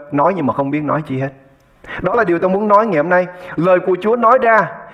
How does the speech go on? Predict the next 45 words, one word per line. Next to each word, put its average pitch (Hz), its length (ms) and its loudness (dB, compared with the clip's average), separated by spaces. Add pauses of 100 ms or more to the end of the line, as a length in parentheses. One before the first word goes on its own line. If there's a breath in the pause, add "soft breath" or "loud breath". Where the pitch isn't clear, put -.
nhưng 233 280 0
chúng 240 200 -4
ta 214 180 2
không 226 300 -2
có 233 240 2
thể 156 220 0
tự 156 260 -6
ý 214 200 -2
suy 233 440 -2 (140)
diễn 139 280 -4
lời 123 220 2
của 117 100 -4
Chúa 156 220 -2
hay 190 140 0
là 185 160 0 (200 loud breath)
giải 175 240 2
nghĩa 185 220 0
lời 156 280 4
của 143 120 -2
Chúa, 175 200 0 (200 loud breath)
bởi 185 180 0
vì 196 100 -2
lời 165 180 2
của 165 220 -2
Chúa 190 180 0
chỉ 180 280 -2
được 160 260 -2
giải 151 200 2
nghĩa 160 220 0
bởi 175 320 2
lời 165 220 2
của 143 240 -4
Chúa 180 260 0 (280 loud breath)
và 123 200 -2
bởi 113 180 0
Thần 117 200 -6
Linh 117 180 -4
của 107 140 -6
Chúa 123 180 -6
thôi. 131 140 0 (160 loud breath)
Nhưng 220 100 -2
có 262 80 -4
nhiều 233 140 -2
người 190 160 -2
nói: 190 140 2